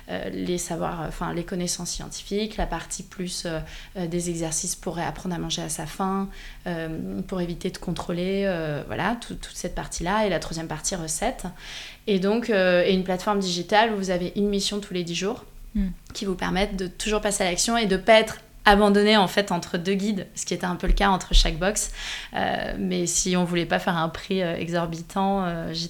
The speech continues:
Speaker 1: enfin, voilà, on était obligé de réduire un peu les, l'offre. Et donc, du coup, là, euh, je me suis dit, euh, faut que je change de,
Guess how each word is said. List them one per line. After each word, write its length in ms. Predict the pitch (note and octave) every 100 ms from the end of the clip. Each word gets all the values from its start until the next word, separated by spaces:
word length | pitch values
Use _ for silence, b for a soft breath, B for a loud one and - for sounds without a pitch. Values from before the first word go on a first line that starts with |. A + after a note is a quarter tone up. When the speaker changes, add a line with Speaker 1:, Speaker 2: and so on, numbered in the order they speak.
| -
Speaker 1:
enfin, 260 | - E3 E3
voilà, 240 | F#3+ -
on 60 | G3
était 180 | G3 F#3+
obligé 260 | F3 F3
de 60 | F3
réduire 360 | E3+ F3+ F3+ F#3+
un 140 | E3+
peu 160 | E3 G3
les, 320 | F3+ E3+ D#3+ B B -
l'offre. 360 | F3+ A3+ -
Et 40 | F3+
donc, 140 | F3
du 100 | E3+
coup, 200 | E3 G#3+
là, 340 | G#3 G#3 G#3 E3+
euh, 40 |
je 140 | D#3+
me 60 | F3
suis 160 | - F3
dit, 220 | F#3 G#3
euh, 240 | F#3 E3 E3+ B B -
faut 180 | -
que 160 | G3 G3
je 80 | F#3
change 380 | - F#3+ G3 F3+
de, 340 | E3 E3